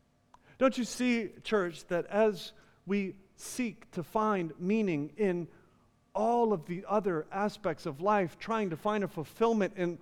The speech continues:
what life cannot give us, trying to find our significance and have, what it does is it robs us of the joy that is right in front of us. And so the author is saying, "What's the counter to this?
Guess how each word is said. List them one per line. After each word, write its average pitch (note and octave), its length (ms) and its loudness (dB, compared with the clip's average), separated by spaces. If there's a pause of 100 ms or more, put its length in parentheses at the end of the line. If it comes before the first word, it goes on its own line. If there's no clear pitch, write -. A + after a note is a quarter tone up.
what G3 200 4
life G#3 360 4
cannot F#3+ 520 4
give G3+ 200 4
us, D#3+ 160 4
trying A3+ 300 -2
to F#3+ 60 2
find G#3 240 0
our E3+ 120 2
significance F#3+ 880 -2
and E3 100 -2
have, G3 180 0 (280)
what G#3+ 120 8
it F3+ 120 2
does A#3 200 6
is F#3+ 140 -2
it F#3 100 0
robs G3+ 560 4
us F#3 180 4
of - 160 -4
the E3 100 2
joy F#3 500 4
that E3 160 2
is D3 160 -4
right F#3+ 340 0
in G#3+ 140 -2
front C4+ 260 2
of B3+ 80 2
us. - 380 -8 (1600)
And A3 80 2
so A#3 140 6
the A3+ 120 6
author C#4 300 8
is G#3+ 120 2
saying, A3 280 4
"What's - 200 6
the B3 80 4
counter B3 420 4
to F3+ 160 -4
this? A2+ 460 -8